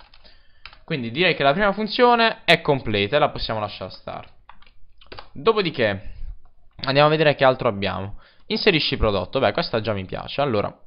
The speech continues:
iniziamo a creare appunto il prototipo, eh, non il prototipo, scusate, il, eh,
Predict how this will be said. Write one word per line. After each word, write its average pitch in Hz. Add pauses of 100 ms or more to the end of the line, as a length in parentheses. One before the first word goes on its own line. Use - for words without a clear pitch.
(400)
iniziamo 143
a -
creare 113 (640)
appunto 101
il 107
prototipo, 95
eh, 113
non 113
il 101
prototipo, 98
scusate, 92
il, 101
eh, 95